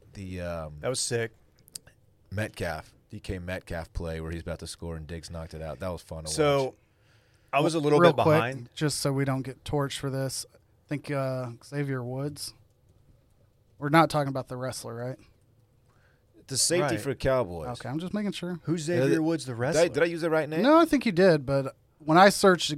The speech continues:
Speaker 3: Xavier Woods to just double check it, it popped up the wrestler, so I guess they got the same name.
Speaker 1: It could
Speaker 3: My
Speaker 1: be the same
Speaker 3: apologies.
Speaker 1: guy.
Speaker 3: You're right.
Speaker 2: Uh, well, he stinks either way.
Speaker 1: <laughs> Yeah,
Speaker 2: No, he
Speaker 1: he's
Speaker 2: just, he just did, they don't.
Speaker 1: He had some mental lapses.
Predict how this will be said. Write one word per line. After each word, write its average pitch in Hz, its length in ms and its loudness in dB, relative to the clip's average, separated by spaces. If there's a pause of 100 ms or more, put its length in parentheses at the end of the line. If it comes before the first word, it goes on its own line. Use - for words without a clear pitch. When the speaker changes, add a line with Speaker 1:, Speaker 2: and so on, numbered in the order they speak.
Speaker 3:
Xavier 147 340 4
Woods 143 280 -2
to 123 60 -12
just 127 200 -10
double 131 240 -2
check 143 320 -6
it, 170 120 -2 (920)
it 131 120 0
popped - 300 4
up 120 120 -10
the 135 140 -6
wrestler, 139 360 -6
so 131 160 -4
I 135 80 0
guess 143 180 0
they 135 80 -2
got 127 200 -2
the 113 140 -12
same 123 240 -4
name. 113 180 -8 (120)
Speaker 1:
It 107 160 -6
could - 80 -10
Speaker 3:
My 143 160 6
Speaker 1:
be 135 60 2
the 127 80 0
same 123 60 2
Speaker 3:
apologies. 98 260 -2
Speaker 1:
guy. 98 180 -4
Speaker 3:
You're 170 140 4
right. 135 240 2 (600)
Speaker 2:
Uh, 139 480 4
well, 147 200 12
he 147 80 6
stinks 147 380 -2
either 123 220 0
way. 95 260 -2 (180)
Speaker 1:
<laughs> - 160 -14
Yeah, 123 260 6
Speaker 2:
No, 143 60 8
he 156 80 6
Speaker 1:
he's 190 80 2
Speaker 2:
just, 165 200 2
he 180 100 -6
just 180 220 -4
did, 180 260 -8 (400)
they 185 100 -2
don't. 202 220 -4 (180)
Speaker 1:
He 131 140 -6
had 123 100 0
some 107 200 -6
mental 98 460 -4
lapses. 85 640 -6